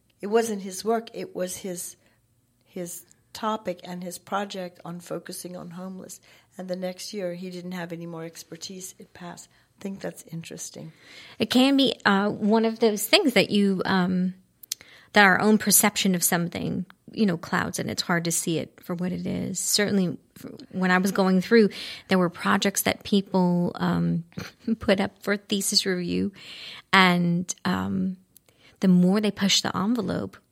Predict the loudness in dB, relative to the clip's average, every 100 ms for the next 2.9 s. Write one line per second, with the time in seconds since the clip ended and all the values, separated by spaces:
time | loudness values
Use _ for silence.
0 | _ _ _ _ _ -2 2 2 2 2
1 | 0 -2 -6 -8 -2 0 2 2 0 0
2 | 0 2 2 2 -2 -2 -2 -4